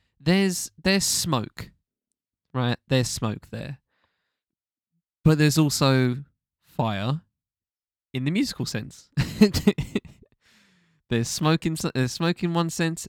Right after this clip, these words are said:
and there's fire in another. So, but is there any reason to complain? I feel,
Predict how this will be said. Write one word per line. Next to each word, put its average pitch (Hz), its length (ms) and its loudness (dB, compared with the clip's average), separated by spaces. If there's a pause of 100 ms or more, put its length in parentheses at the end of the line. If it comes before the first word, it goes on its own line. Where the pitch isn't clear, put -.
and 120 160 -6
there's - 240 -16 (160)
fire 104 340 -2
in 104 80 -10
another. 101 380 -10 (480)
So, 113 680 -2 (300)
but 117 320 0 (640)
is 120 160 -2
there 127 160 0
any 135 260 2
reason 131 500 4
to - 180 -4
complain? 151 640 0 (220)
I 123 340 0
feel, 123 920 0